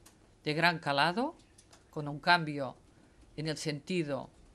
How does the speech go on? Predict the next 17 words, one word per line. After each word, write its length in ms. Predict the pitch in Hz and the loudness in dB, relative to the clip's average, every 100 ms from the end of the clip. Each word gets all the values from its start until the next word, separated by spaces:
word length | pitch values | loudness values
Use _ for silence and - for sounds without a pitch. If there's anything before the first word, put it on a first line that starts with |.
| - | -8
de 200 | 156 165 | -2 0
repartir 680 | 165 196 - 170 - 226 175 | 2 4 6 6 4 0 2
las 180 | 165 | 0
competencias 1040 | - 170 - 156 165 151 - 147 135 - - _ | -2 -6 -4 -2 -2 -2 -6 -6 -6 -8 -20 _
en 160 | 151 160 | -8 -4
vez 160 | 170 | -2
de 120 | 151 - | -4 -4
compartirlas. 1000 | 175 - 143 - 151 147 214 302 - - - - - - - - | -6 -2 -4 -4 -10 -6 -6 -6 -10 -20 -20 -20 -20 -20 -20 -8
El 120 | 151 | -6
gobierno 400 | 151 151 175 190 | -2 -2 -2 -2
central 400 | 170 165 170 170 | -4 -2 0 0
se 180 | 170 160 | -2 -8
queda 320 | 175 165 147 | -4 -2 0
las 240 | 131 135 151 | -2 -4 -4
materias 480 | 147 165 160 143 | -2 -2 0 -2
instrumentales 720 | 165 - 160 147 135 156 143 131 | -6 -10 -10 -10 -2 -2 -2 -6
fundamentales 880 | 147 143 147 135 147 135 127 - | -8 -6 -6 -2 0 0 -6 -14